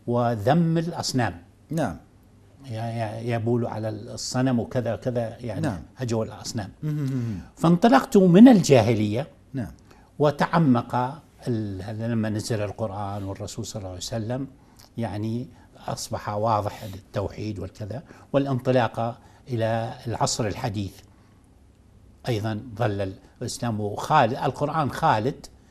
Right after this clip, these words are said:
Speaker 1: والتوحيد والرسل،
Speaker 2: نعم.
Speaker 1: إلى أن تقوم الساعة.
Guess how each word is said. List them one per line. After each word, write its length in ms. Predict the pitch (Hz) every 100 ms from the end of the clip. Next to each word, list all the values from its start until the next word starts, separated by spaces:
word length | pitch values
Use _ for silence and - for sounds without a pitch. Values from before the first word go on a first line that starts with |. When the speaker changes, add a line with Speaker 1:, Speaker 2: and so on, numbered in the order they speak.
| - -
Speaker 1:
والتوحيد 920 | 120 117 - 139 104 - 135 139 139 - - - -
والرسل، 1200 | 113 110 107 107 110 123 - 104 120 127 143 143 - - - -
Speaker 2:
نعم. 300 | 156 160 117 - - -
Speaker 1:
إلى 140 | 185 160
أن 360 | 156 151 147 139
تقوم 300 | - - 170
الساعة. 480 | 139 - 120 85 107